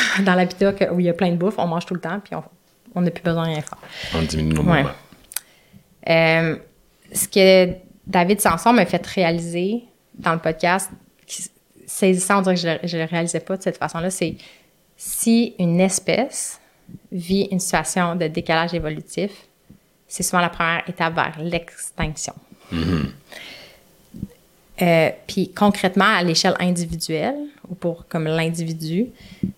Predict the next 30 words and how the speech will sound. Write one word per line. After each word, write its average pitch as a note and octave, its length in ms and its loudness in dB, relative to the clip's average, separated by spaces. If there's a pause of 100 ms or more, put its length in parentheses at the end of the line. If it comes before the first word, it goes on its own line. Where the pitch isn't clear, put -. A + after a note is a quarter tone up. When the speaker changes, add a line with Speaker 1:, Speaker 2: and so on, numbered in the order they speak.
(260)
Speaker 1:
l'animal, D#3+ 560 2
ou - 20 -6
que, - 120 -10 (260)
c'est - 440 2 (920)
un F#3 100 4
mismatch F#3 420 2
va E3 220 2
amener E3 260 0
de E3+ 60 -2
la D3+ 100 0
souffrance. - 600 -12 (920)
Tu - 80 -14
peux F#3 120 -2
pas, E3+ 400 2
tu - 80 -12
peux F#3 80 -2
pas F#3+ 260 4
e-, F#3 180 -2
être F3 180 0
en D#3+ 60 4
santé. D#3 400 -6
Tu - 80 -16
sais, D3+ 60 -6
t'es F3+ 100 -4
dans F3 240 0
un F3 60 2
état E3+ 240 0
plus F#3 220 -4
de F3 80 0
survie. E3 480 -6